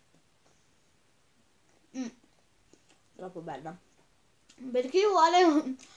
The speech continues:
sapere dove l'ho comprata, cioè mia sorella l'ha comprata perché l'ha comprata lei. Vi sto rispondendo ora, no, non si vede, è il contrario. Vabbè, da Tiger. <laughs>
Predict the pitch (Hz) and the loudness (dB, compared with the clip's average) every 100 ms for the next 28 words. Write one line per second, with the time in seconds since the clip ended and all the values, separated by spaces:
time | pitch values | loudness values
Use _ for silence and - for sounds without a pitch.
0 | _ _ 233 262 254 262 254 247 240 220 | _ _ -6 -2 0 2 2 0 -6 -4
1 | 202 202 233 226 190 190 214 196 185 185 | -4 -4 -8 -10 -12 -12 -8 -8 -8 -10
2 | 196 190 190 190 196 - _ 196 220 - | -14 -16 -16 -14 -14 -14 _ -20 -20 -20
3 | - - 226 220 226 233 226 208 180 185 | -20 -14 -6 -4 -2 -4 -4 -6 -6 -6
4 | 262 - _ - - _ _ _ _ _ | -8 -12 _ -20 -20 _ _ _ _ _
5 | _ _ _ _ _ _ _ _ _ _ | _ _ _ _ _ _ _ _ _ _
6 | _ _ 208 - 202 185 185 202 196 185 | _ _ -20 -16 -16 -14 -16 -14 -14 -10
7 | 165 131 143 190 180 185 - 175 151 226 | -10 -10 -14 -16 -16 -16 -14 -14 -14 -16
8 | - 190 185 185 185 - 175 151 - - | -18 -18 -18 -20 -18 -20 -20 -20 -20 -20
9 | - - - _ - - - - - - | -20 -20 -20 _ -20 -20 -20 -20 -20 -10
10 | - 262 254 294 339 302 302 311 339 294 | -4 -2 -2 2 4 4 4 6 6 6
11 | 302 269 269 247 | 6 4 -4 -14